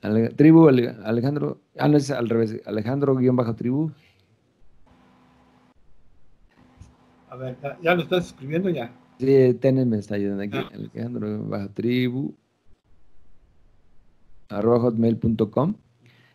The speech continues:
Speaker 1: Ahí pueden estar en contacto directo conmigo. Entonces, este, pues, cualquier duda, cualquier aclaración, cualquier sugerencia, pues, es bien recibida. Entonces, estamos ahí a la orden para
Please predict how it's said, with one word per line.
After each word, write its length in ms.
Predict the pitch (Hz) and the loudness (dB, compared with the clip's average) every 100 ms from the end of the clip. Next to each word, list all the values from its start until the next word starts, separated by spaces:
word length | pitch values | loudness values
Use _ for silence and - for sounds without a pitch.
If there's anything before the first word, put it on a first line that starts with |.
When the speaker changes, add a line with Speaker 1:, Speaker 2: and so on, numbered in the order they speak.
| _ | _
Speaker 1:
Ahí 120 | 117 | -10
pueden 200 | 113 127 | 0 0
estar 200 | 117 113 | 0 -2
en 60 | 107 | -2
contacto 400 | 101 95 104 104 | -2 -4 -6 -2
directo 480 | 101 101 110 - 120 | -2 0 -4 -6 -8
conmigo. 440 | 110 117 139 190 214 _ _ _ _ _ _ | -6 -4 -4 -6 -8 _ _ _ _ _ _
Entonces, 340 | - 107 98 98 | -10 -8 -8 -10
este, 380 | 87 - 92 85 _ | -14 -10 -10 -10 _
pues, 360 | 95 87 - - | -8 -8 -14 -10
cualquier 400 | 101 98 123 123 | -8 -2 2 4
duda, 360 | 117 120 117 107 | 6 6 4 4
cualquier 480 | 104 95 101 98 98 | 0 -4 -6 -6 -6
aclaración, 1080 | 92 98 92 87 - 104 101 101 101 101 | -6 -4 -4 -6 0 0 2 0 -2 -4
cualquier 340 | 98 87 104 98 | -6 -8 -6 -4
sugerencia, 720 | - 104 104 104 104 101 113 | -6 -2 0 2 2 0 -2
pues, 180 | 110 - | -2 -6
es 80 | 98 | -4
bien 140 | 98 | -4
recibida. 580 | 95 90 101 101 101 107 | -6 -6 0 2 4 2
Entonces, 500 | 107 101 95 92 87 | 0 -2 -8 -10 -12
estamos 540 | 85 82 90 95 90 85 | -16 -12 -8 -6 -6 -4
ahí 200 | 87 92 | -2 0
a 60 | |
la 160 | 92 90 | 0 -2
orden 360 | 90 87 90 | -4 -6 -8
para 340 | 87 82 - | -8 -14 -16